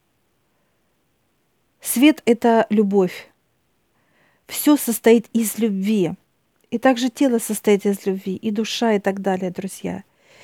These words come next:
И любовь не может ни убивать, а,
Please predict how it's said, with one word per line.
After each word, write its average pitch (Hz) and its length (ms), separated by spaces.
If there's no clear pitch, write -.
И 240 480
любовь 233 760
не 233 180
может 240 440
ни 214 160
убивать, 226 720
а, 196 680